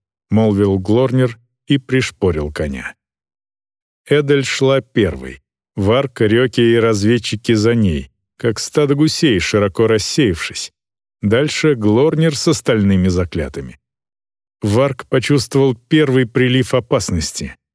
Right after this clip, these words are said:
покалывание в крови. Они двигались в тишине, не считая боя копыт и ног,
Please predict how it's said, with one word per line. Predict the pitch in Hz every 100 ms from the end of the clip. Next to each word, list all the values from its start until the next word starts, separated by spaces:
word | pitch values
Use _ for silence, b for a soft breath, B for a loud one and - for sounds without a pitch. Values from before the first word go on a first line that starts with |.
| _
покалывание | 147 135 - 156 101 85 87 87
в | -
крови. | 101 98 82 71 _ _ _ _ _ _ _
Они | 117 120 123
двигались | 107 117 135 127 113 -
в | -
тишине, | - 113 - 127 139 143 87
не | 78 92
считая | - 113 120 120 117
боя | 104 120 120
копыт | 104 113 98 127 110
и | 113
ног, | 120 143 -